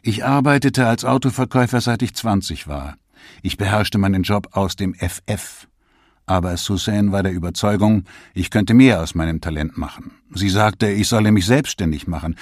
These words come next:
mein eigener Herr sein, ein eigenes Autohaus eröffnen. Dass wir unserem Leben die entscheidende Wende geben könnten. Wir würden Sid auf die besten Schulen schicken, einer goldenen Zukunft ins Auge sehen.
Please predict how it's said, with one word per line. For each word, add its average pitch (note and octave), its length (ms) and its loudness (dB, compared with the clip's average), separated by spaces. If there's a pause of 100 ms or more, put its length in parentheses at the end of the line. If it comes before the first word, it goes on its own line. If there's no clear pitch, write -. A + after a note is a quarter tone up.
(120)
mein A2 180 6
eigener A#2 420 4
Herr B2+ 300 2
sein, F#2 280 -2 (160)
ein A2 160 4
eigenes B2+ 560 4
Autohaus E2+ 560 -2
eröffnen. D#2+ 680 -10 (640)
Dass C3 200 0
wir C#3+ 140 6
unserem C#3+ 260 8
Leben D3+ 260 6
die C3+ 120 2
entscheidende C#3+ 500 2
Wende F3 260 2
geben F2+ 300 -2
könnten. E2+ 440 -14 (560)
Wir B2+ 140 6
würden D#3 220 4
Sid - 260 0
auf C#3 100 -4
die C3 100 2
besten D#3+ 300 0
Schulen C#3+ 360 4
schicken, F#2+ 320 -2 (160)
einer A2+ 180 2
goldenen D3+ 480 4
Zukunft - 580 0
ins - 260 -4
Auge D2+ 260 -8
sehen. D#2 380 -12